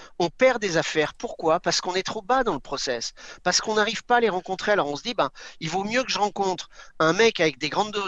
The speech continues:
oreilles qui va bien écouter ce que je raconte, et puis il le répétera aussi bien que moi, et puis ça vendra quand même que rien faire. Ouais, mais il y a mieux.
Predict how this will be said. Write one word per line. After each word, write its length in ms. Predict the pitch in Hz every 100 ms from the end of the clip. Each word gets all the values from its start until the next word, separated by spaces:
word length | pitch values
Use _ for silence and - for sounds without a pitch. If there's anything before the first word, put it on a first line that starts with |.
| 170
oreilles 280 | 190 185 196
qui 120 | -
va 140 | 135 127
bien 160 | 180
écouter 280 | 226 226 220
ce 120 | 196
que 80 | -
je 100 | 160
raconte, 380 | 175 - 185 190
et 40 |
puis 160 | 135 147
il 80 | 143
le 80 | 147
répétera 420 | 165 151 - 143
aussi 240 | 170 -
bien 180 | 175 185
que 100 | -
moi, 160 | 175 175
et 40 |
puis 120 | -
ça 160 | - 135
vendra 300 | 135 131 135
quand 140 | 127
même 220 | 156 233
que 100 | 208
rien 220 | 180 180 170
faire. 380 | - 135 110 - - - -
Ouais, 220 | 202 170 - - -
mais 100 | 139
il 80 | 147
y 40 |
a 40 | 185
mieux. 260 | 240 226